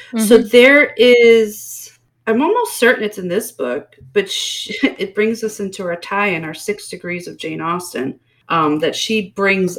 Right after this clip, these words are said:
Speaker 1: up Pride and Prejudice and, um, Mansfield
Speaker 2: Mansfield
Speaker 1: Park.
Speaker 2: Park, yeah. And she doesn't, she doesn't wanna read, uh, one because there's a character named Edmund, and another there's a character named Edward, and
Speaker 1: Yeah.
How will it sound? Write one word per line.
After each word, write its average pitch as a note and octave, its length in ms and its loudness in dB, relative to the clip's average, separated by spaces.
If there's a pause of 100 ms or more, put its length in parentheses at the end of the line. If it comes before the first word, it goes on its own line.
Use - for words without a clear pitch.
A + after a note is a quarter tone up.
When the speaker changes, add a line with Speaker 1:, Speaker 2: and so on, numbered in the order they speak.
Speaker 1:
up - 440 0 (440)
Pride G#3 260 6
and F#3+ 100 0
Prejudice E3+ 800 -2
and, D3+ 600 -2 (220)
um, C#3 580 -2 (320)
Mansfield F3 420 -2
Speaker 2:
Mansfield F#3+ 420 0
Speaker 1:
Park. F3 280 -2
Speaker 2:
Park, - 40 -12
yeah. F3+ 180 -2 (720)
And - 120 2
she C4 120 6
doesn't, A#3+ 360 6
she - 160 4
doesn't B3 300 8
wanna B3 260 6
read, A3 520 0 (100)
uh, F#3+ 240 2
one G#3 340 0
because G3 300 -2
there's F#3 180 -4
a F3+ 60 -8
character F3+ 380 -4
named D#3+ 340 -6
Edmund, F#3 720 -4
and E3 380 -6
another E3 400 -6
there's D#3 300 -8
a D#3 40 -18
character D#3+ 360 -8
named C#3+ 280 -10
Edward, E3 680 -6
and - 300 -16 (260)
Speaker 1:
Yeah. D#3+ 400 2